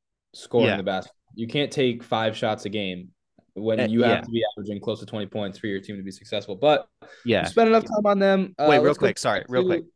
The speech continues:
Speaker 2: Their defense is awful, and their two saving graces, T J Warren, Seth Curry, who are coming back, not good defenders either. So there's really no out for them. Like, offensively, they'll get better, but their defense is still terrible. So,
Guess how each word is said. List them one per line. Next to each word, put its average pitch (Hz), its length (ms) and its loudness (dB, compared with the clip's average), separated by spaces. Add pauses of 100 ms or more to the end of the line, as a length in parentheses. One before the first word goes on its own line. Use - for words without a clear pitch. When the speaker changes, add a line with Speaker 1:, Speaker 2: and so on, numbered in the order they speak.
(120)
Speaker 2:
Their 135 160 0
defense 127 400 0
is 101 160 -2
awful, 127 580 2 (280)
and 101 320 0
their 104 180 2
two 123 220 -2
saving 110 380 -2
graces, 101 380 -4
T - 140 -8
J 104 140 -2
Warren, 101 320 -2
Seth 101 260 -2
Curry, 101 260 2
who 101 60 0
are 95 120 2
coming 98 220 -4
back, 98 300 -2 (100)
not 98 360 -2
good 92 120 -8
defenders 87 480 -8
either. 90 320 -12
So 92 380 0 (400)
there's 120 180 2
really 139 200 4
no 117 120 4
out 107 200 0
for 107 80 -8
them. 95 80 -4
Like, 98 140 -4
offensively, 113 500 0
they'll 113 120 0
get 113 140 -4
better, 113 180 -2
but 95 120 -6
their 101 100 -2
defense 98 380 -4
is 90 120 -8
still 90 180 -6
terrible. 87 480 -12
So, 87 260 -4